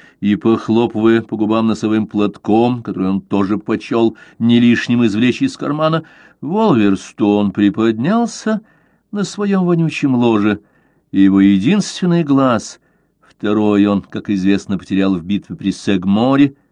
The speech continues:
округлился от ярости. Дон Хайме жестом указал на корсаров. "Вот они, эти проклятые пираты, Дон Педро! Глядите,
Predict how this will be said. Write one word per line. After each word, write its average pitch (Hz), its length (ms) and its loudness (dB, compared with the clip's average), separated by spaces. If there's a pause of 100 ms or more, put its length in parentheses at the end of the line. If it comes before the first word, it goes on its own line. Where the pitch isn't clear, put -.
(300)
округлился 113 800 -2
от - 80 -16
ярости. - 480 -14 (920)
Дон 101 320 -2
Хайме 104 600 0
жестом 110 500 -2
указал 101 380 0
на 104 100 -2
корсаров. 104 600 -8 (420)
"Вот 127 840 0
они, 170 520 0 (360)
эти 131 440 0
проклятые 110 800 0
пираты, 104 500 -2
Дон 95 200 -2
Педро! - 360 -10 (320)
Глядите, 120 600 0